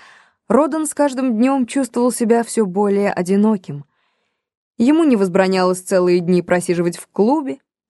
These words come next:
обедать с холостыми приятелями, приходить и уходить, когда вздумается. Он и Роден-младший не раз отправлялись на Гонд-стрит и проводили время с миледи и детьми,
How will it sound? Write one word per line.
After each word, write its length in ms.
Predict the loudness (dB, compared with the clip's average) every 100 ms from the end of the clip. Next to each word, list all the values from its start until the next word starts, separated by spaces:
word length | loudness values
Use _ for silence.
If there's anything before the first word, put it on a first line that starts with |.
| _
обедать 440 | -4 0 0 0 -4
с 40 |
холостыми 560 | -2 -2 -2 0 0 2
приятелями, 760 | 2 2 2 -2 -2 0 0 -2 -18 _ _
приходить 500 | 0 0 0 0 2
и 60 |
уходить, 460 | 0 2 0 0 -6
когда 340 | -6 0 0
вздумается. 840 | -2 -6 -4 -4 -4 -6 -10 -16 -18 _ _ _ _ _ _ _ _ _ 0
Он 300 | 0 0 -2
и 120 | 0 2
Роден-младший 840 | 2 0 2 2 0 -2 -6 -2
не 160 | 0
раз 200 | 0 -2
отправлялись 640 | -4 -2 0 2 2 0 0
на 180 | -2
Гонд-стрит 640 | 0 0 0 -2 0 2 0
и 40 |
проводили 500 | 0 2 2 0 -2
время 440 | 0 0 2 0
с 100 | 0
миледи 520 | 0 2 2 2 2 0
и 120 | 0
детьми, 500 | 0 -2 0 0